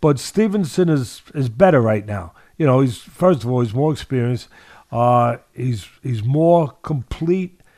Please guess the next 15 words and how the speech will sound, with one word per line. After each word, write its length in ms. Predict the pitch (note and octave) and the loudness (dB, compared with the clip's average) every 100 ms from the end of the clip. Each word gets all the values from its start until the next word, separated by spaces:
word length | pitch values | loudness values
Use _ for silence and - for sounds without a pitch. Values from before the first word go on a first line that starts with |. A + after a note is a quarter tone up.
| _ _ - | _ _ -4
and 200 | C3+ C3 | -2 0
developed 720 | B2+ A#2+ D3+ C#3 B2 A2+ _ _ _ _ _ _ _ _ _ | -2 2 4 4 2 -4 _ _ _ _ _ _ _ _ _
with 360 | D3+ C#3 C3+ A#2 _ _ _ _ _ | -2 0 0 -2 _ _ _ _ _
a, 340 | D3+ C3+ C3+ C#3+ _ _ _ | -2 0 0 -4 _ _ _
a 80 | D#3+ | -2
larger 500 | C#3+ F3 G3 D3 F3 | 0 4 2 2 0
repertoire 640 | D#3 E3+ C3+ C3+ - D3 | 0 -2 -4 -8 -2 -2
of 120 | B2+ | -2
punches. 640 | - C3+ A#2+ - G#2 - - _ _ _ _ _ _ | -2 -2 -2 -4 -10 -10 -18 _ _ _ _ _ _
But 380 | E3+ C#3+ - - | 4 4 0 0
the 120 | C#3+ | 0
temperament, 840 | - C3 F#3 E3 D#3 A2 A2 - | 0 0 0 2 0 0 -2 -2
the, 300 | B2+ B2 A#2+ - - - | 0 0 -2 -8 -20 -4
the 160 | D3 C3 | 2 2
style 880 | - - - D#3 D#3 D3+ B2 G2 | 0 -8 -2 4 6 8 6 2